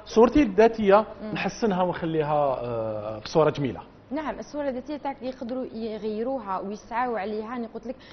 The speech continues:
Speaker 2: بالخطوات العملية أنهم يغيروا من العادات تاعهم،
Speaker 1: أوكي.
Speaker 2: يركزوا، يركزوا على الأفكار والمشاعر تاعهم ويكرروا. لما أنت تشوف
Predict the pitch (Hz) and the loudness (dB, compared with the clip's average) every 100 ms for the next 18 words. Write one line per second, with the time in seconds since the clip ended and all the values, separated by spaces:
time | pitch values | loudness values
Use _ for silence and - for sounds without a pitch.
0 | - - 220 233 233 247 208 208 208 226 | -16 -14 -12 -8 -6 -6 -8 -8 -6 -6
1 | - 208 196 196 214 208 220 208 196 185 | -6 -8 -8 -8 -4 0 0 -2 -4 -6
2 | 175 180 185 - 226 - 254 147 - - | -6 -4 -6 -10 -12 -6 -4 -4 -6 -18
3 | - - 226 226 233 220 240 277 - - | -20 -6 2 2 2 -2 0 -2 -6 -20
4 | - - - - - 220 214 214 208 208 | -20 -20 -20 -20 -6 -6 -2 -4 -2 -6
5 | - 240 220 208 208 254 220 220 233 262 | -4 -4 -2 -4 -4 -4 -4 -6 -8 -10
6 | 277 - 226 247 247 330 247 226 254 254 | -10 -8 -2 -2 2 2 2 2 2 0
7 | 262 294 294 | -2 -2 -2